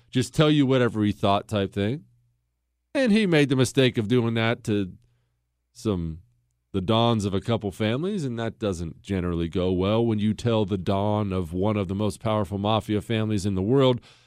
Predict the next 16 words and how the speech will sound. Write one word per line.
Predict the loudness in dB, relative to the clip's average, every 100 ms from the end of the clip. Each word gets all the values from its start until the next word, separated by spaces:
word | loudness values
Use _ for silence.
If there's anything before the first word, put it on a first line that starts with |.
| _
that | 0 2
he | 0
giggles | 2 2 2 2 2
like | 0 0
a | -4
schoolgirl. | -4 -2 0 0 0 0 0 -2 -6 _ _ _ _ _ _ -2
That | 2 2 0 0
is | -2 -2
generally | -6 -2 0 0 0 0 0
a | -2
very | -2 -2 0 -2
poor, | -6 -6 -4 -6 -10
poor | -10 -8 -8
idea. | -12 -18 -20 _ _ _ _ _ _ _ _ _ _ _ _ _ _ _ _ _ _ _ _ _ _ _ _ _ _ _ _
But | 0 0
still, | 0 2 4 4 0